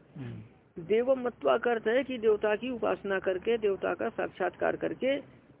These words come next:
Speaker 2: तो देवता की उपासना करके तो उपासना क्या बनती है? उपाय बनती है ना,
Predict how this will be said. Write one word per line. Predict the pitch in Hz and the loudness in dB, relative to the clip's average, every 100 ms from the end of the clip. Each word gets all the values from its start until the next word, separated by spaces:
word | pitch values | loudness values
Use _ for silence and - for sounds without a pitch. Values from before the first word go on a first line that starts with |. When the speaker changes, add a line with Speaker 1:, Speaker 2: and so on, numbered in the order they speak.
| - | -2
Speaker 2:
तो | 208 202 202 | 4 6 6
देवता | 185 196 208 233 233 | 6 8 8 6 4
की | 240 240 | 4 -2
उपासना | 214 214 208 233 240 | 2 0 0 -2 0
करके | 233 226 254 240 | 0 0 2 0
तो | 233 | 0
उपासना | 220 214 233 233 | 0 0 0 -2
क्या | 226 247 | 0 0
बनती | 233 214 214 196 | 0 -4 0 2
है? | 185 180 | 4 2
उपाय | 196 208 240 | 2 4 4
बनती | 254 233 233 | 4 0 0
है | 170 | 0
ना, | 285 | -2